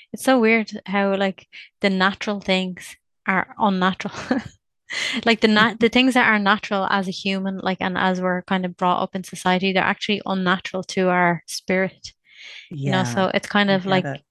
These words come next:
Speaker 1: yeah, it's, like, almost, like, natural to reject things that don't feel good, let's say.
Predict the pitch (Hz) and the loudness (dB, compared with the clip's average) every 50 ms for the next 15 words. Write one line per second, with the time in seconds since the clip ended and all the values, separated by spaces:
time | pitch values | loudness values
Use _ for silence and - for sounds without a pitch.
0 | _ _ _ _ - 226 202 208 214 214 208 196 180 180 202 - _ - 233 - | _ _ _ _ -8 -6 -4 -2 -2 -2 -2 -4 -4 -6 -10 -10 _ -8 -8 -2
1 | - 208 202 196 - - - 208 196 202 202 202 190 - 202 196 - - - 214 | 0 0 0 0 0 0 2 2 4 4 2 0 -2 -2 -4 -4 -4 -6 -6 -4
2 | 190 185 180 180 - - - 190 185 165 - - - - - _ _ - - 196 | -2 -2 -2 -2 -4 -6 -6 -6 -6 -6 -10 -14 -20 -20 -20 _ _ -2 0 2
3 | 190 190 180 165 - 185 180 - - - - - - - - _ _ _ _ - | 2 2 0 2 2 0 0 0 -2 -12 -14 -14 -14 -16 -16 _ _ _ _ -20
4 | - _ _ _ _ _ _ _ - - 208 202 185 185 180 - - 190 165 - | -20 _ _ _ _ _ _ _ -4 0 0 0 2 0 -2 -4 -4 -4 -4 -2
5 | - 180 185 180 - - - - 185 180 180 180 170 - 180 180 175 170 - - | 0 0 0 -2 -4 -8 -4 0 2 2 2 2 0 0 0 0 0 -2 -4 -12
6 | - _ _ _ _ _ _ _ _ _ _ - 196 190 - - 180 - - - | -18 _ _ _ _ _ _ _ _ _ _ -10 -10 -8 -6 -6 -6 -6 -6 -10